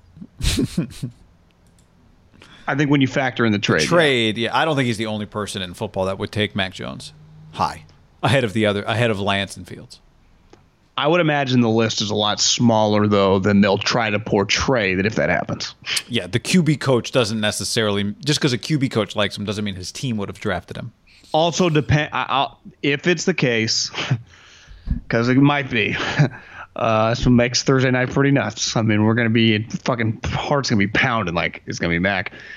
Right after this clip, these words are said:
Speaker 2: It'll be interesting where the other two guys go. Like, do Lance and Fields end up just going, like, four or five? Do the Bengals are like, "Holy shit, we can get a lot for this"? Or do they go, like, nine and fifteen? That, I will be,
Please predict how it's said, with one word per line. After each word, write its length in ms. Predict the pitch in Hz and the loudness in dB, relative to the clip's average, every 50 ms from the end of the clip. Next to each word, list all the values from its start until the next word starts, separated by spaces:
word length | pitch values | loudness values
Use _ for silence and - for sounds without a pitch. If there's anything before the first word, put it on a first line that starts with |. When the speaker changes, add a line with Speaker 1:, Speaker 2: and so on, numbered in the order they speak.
| - - - - - - _ - - - - - - - - - _ - | -18 -20 -20 -20 -20 -20 _ -20 -20 -18 -18 -18 -20 -20 -20 -12 _ 0
Speaker 2:
It'll 100 | 190 185 | 2 4
be 140 | 214 220 | 4 2
interesting 360 | 214 - 156 143 151 160 151 139 | 2 2 0 2 2 4 4 4
where 120 | 127 117 | 4 4
the 80 | 110 110 | 2 2
other 160 | 104 98 92 | 0 -2 -4
two 120 | - 101 | -6 -4
guys 280 | 95 92 85 82 82 - | -4 -4 -2 -2 -4 -4
go. 260 | - 87 80 76 - - - - - | -4 -4 -4 -6 -10 -16 -20 -6 -2
Like, 160 | - 135 131 - | -2 -2 0 2
do 180 | 139 135 131 | 2 4 4
Lance 300 | 131 139 143 147 143 - | 4 2 2 0 -2 -2
and 100 | 135 117 | -4 -2
Fields 320 | - 143 143 143 139 127 135 | 2 2 2 2 2 2 2
end 160 | 135 131 135 | 2 2 0
up 120 | 127 - | 0 -2
just 200 | - 131 113 - | -2 -4 -4 -2
going, 220 | - 117 123 139 131 | 0 0 2 2 2
like, 140 | 104 - | 0 -2
four 180 | - - 151 143 | 0 2 2 2
or 20 | 120 | 2
five? 340 | 95 131 120 120 127 139 120 | 2 0 0 2 0 0 -4
Do 80 | 127 | -4
the 80 | 113 120 | -6 -2
Bengals 340 | 110 120 120 117 110 95 90 | -2 0 0 0 -2 -4 -4
are 20 | |
like, 160 | 87 76 76 | -4 -6 -2
"Holy 240 | - 151 160 120 76 | 0 0 0 0 0
shit, 380 | - - - - 175 147 - 107 | 0 0 2 2 0 -2 0 0
we 80 | 135 | 0
can 80 | 135 123 | 2 2
get 100 | 120 107 | 2 0
a 40 | 110 | 2
lot 360 | 104 110 120 135 127 - - | 2 2 2 0 -2 -2 -4
for 100 | - 123 | -2 0
this"? 300 | 120 131 139 139 - - - - - - - - - _ | 2 2 2 2 -2 -6 -8 -12 -18 -18 -20 -20 -4 _
Or 180 | - 180 170 160 | 4 4 6 6
do 120 | 156 156 | 4 4
they 280 | 135 147 147 147 143 135 | 4 4 4 4 2 2
go, 320 | 120 139 139 131 127 123 | 2 2 2 4 4 4
like, 300 | 120 117 113 107 110 - | 2 2 2 0 -2 -2
nine 460 | 117 120 127 123 120 120 120 117 113 | 0 0 0 2 0 0 0 0 0
and 140 | 113 107 110 | -2 -2 0
fifteen? 500 | - 127 120 - - 170 175 117 76 - - _ _ _ _ _ | -2 -2 0 0 0 0 0 0 -4 -10 -14 _ _ _ _ _
That, 220 | 156 160 175 - - - | 0 0 0 -4 -4 -4
I 100 | 151 160 | -2 0
will 220 | 165 165 196 202 175 | 4 4 4 4 4
be, 340 | 160 156 147 131 - - | 4 4 2 2 0 -6